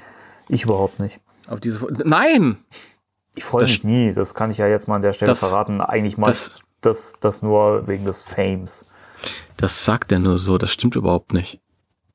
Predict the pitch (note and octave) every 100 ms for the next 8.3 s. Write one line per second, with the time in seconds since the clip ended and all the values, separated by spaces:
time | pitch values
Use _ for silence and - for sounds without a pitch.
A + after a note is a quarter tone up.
0 | _ _ _ _ _ _ _ _ _ -
1 | - - - G#2 - G#2 G2 G2+ F#2+ G2+
2 | G2 F#2 - A#2+ A#2 F2+ F#2 F#2 - -
3 | - D3+ - - D#3 - F#3+ D3 G3 D3
4 | G#3 E3 C3+ B2 C3+ D3+ D3 - - -
5 | A#2+ G#2 A#2 - F#3 - - C#3 - -
6 | F#2+ F#2+ - _ - - - - - -
7 | - _ - - G3 - G3 A#3 A#3+ B3
8 | A#3+ A3